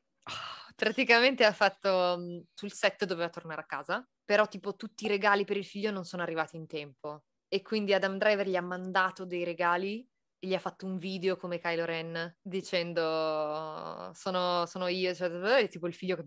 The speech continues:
Speaker 2: <laughs> e, e però non mi, da, da che cosa eravamo partiti?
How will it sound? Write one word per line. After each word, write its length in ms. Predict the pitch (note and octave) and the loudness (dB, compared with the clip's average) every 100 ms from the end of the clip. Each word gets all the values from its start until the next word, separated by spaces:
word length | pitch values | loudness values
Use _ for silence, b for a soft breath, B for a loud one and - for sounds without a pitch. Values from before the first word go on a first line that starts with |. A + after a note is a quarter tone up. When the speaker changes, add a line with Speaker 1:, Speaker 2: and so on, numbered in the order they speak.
| C3 | -6
Speaker 2:
<laughs> 880 | F3+ F3+ E3 E3 F#3+ A3 A#3+ D3+ - - | 0 4 6 4 4 6 8 6 0 -8
e, 800 | F3+ F3 E3+ E3+ E3 D#3+ E3 D#3+ | -2 0 0 0 -2 -2 -4 -6
e 80 | F3+ | -6
però 140 | A#3+ | -4
non 100 | A#3 | -4
mi, 140 | F3 E3+ | -6 -8
da, 140 | E3+ | -10
da 100 | F3 F#3 | -4 -4
che 120 | F#3+ | -4
cosa 200 | A3+ G#3+ | -6 -4
eravamo 220 | G#3+ G#3 | -4 -4
partiti? 440 | G#3 - - D#3 | -8 -10 -14 -16